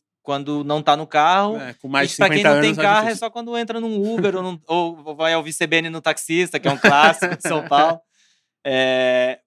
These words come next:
Speaker 1: mas eu acho interess-, eu acho interessante essa coisa do formato, por exemplo, essa coisa que a gente fez com o Guga, que é um híbrido entre um audiolivro e um podcast, e é justamente isso: é você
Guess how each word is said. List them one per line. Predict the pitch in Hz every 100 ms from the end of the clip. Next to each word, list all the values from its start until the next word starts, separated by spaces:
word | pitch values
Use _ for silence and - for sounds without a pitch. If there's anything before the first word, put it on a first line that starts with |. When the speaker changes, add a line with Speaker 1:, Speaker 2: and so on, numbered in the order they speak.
| 147
Speaker 1:
mas | 151 156
eu | 170
acho | 170 -
interess-, | 175 185 175 -
eu | 165 175
acho | 180
interessante | 185 175 208
essa | 214 190
coisa | 175 156
do | 147
formato, | - 139 151 175 170
por | 151
exemplo, | 147 143
essa | 147
coisa | 160 147
que |
a | 151
gente |
fez | - 143
com | 147
o | 131
Guga, | 127 160 185 135 107 _ _ _ _ _ _
que | - 139
é | 139
um | 156 147
híbrido | 143 170 147 127 127
entre | 127 139 131 131
um | 131
audiolivro | 127 123 120 127 123
e | 120
um | 120 117
podcast, | 120 110 123 147 170 - -
e | 151
é | 160
justamente | 175 180 180 180 190
isso: | 180 170
é | 143
você | 151 - 170 165